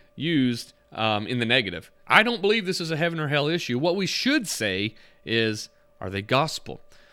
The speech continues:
So when your preacher gets up or the next preacher gets up and says, "This, is this a heaven or hell issue?" What he should say, "Now, is this the gospel?" No, it's not. We know they're not. Yet we allow them to be preached,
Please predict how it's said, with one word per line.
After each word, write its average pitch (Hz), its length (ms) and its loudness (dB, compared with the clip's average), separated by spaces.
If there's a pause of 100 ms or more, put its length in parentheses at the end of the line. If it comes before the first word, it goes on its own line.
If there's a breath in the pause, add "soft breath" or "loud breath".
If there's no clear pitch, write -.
(120 soft breath)
So - 160 -6
when 123 140 -2
your 190 100 0
preacher 214 340 -4
gets 113 240 -2
up 123 200 0
or 120 80 -2
the 113 80 0
next 170 240 -2
preacher 127 320 -2
gets 113 220 -2
up 113 280 0 (240 soft breath)
and 104 100 -4
says, 117 300 -2
"This, 127 280 -4
is 139 180 -2
this 254 180 2
a 208 140 2
heaven 208 260 2
or 208 120 0
hell 202 180 0
issue?" 196 280 -4
What 190 140 0
he 180 80 2
should 220 240 -2
say, 139 220 0 (320 loud breath)
"Now, 131 160 8
is 147 140 6
this 214 180 4
the 196 100 -4
gospel?" 202 640 -2 (560 soft breath)
No, 117 400 0 (720 soft breath)
it's 117 240 -6
not. 104 360 0 (840 soft breath)
We 113 180 -2
know 120 240 6
they're 107 140 2
not. 92 280 -6 (1400)
Yet 120 340 2
we 127 140 0
allow 104 400 2
them 107 200 -6
to 98 100 -6
be 95 140 -8
preached, - 600 -4